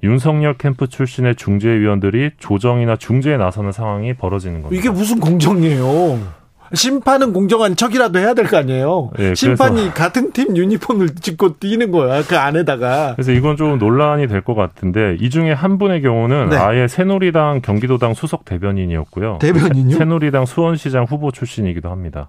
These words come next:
Speaker 2: 아, 그래요?
Speaker 1: 예, 그래서 이제 누구보다 좀 편향적이지 않고 중립적이어야 할 중재위에서 이렇게 편향된 인사로 중재위원을 채우면 좀 문제가 아니냐.
Speaker 2: 아, 이건 문체부, 이거 잘못됐죠. 문체부 장관이
Speaker 1: 예.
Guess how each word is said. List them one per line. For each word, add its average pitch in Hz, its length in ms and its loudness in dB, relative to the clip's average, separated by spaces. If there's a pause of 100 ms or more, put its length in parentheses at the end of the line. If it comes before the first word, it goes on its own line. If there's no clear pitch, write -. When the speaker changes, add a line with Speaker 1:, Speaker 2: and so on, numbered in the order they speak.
(140)
Speaker 2:
아, 101 240 -4
그래요? 139 160 0 (460)
Speaker 1:
예, 92 40 -2
그래서 127 300 0
이제 110 180 0
누구보다 135 600 0
좀 110 160 -2
편향적이지 156 680 -2
않고 90 220 -4
중립적이어야 104 800 -2
할 95 140 0
중재위에서 92 880 0
이렇게 82 220 -4
편향된 151 600 -2
인사로 87 460 -2
중재위원을 87 680 -4
채우면 87 720 -6
좀 87 200 -12
문제가 95 400 -4
아니냐. 80 420 -2
Speaker 2:
아, 240 80 2
이건 220 320 2
문체부, 214 520 2
이거 180 100 4
잘못됐죠. 190 720 0
문체부 202 400 2
장관이 190 920 2
Speaker 1:
예. 82 280 -2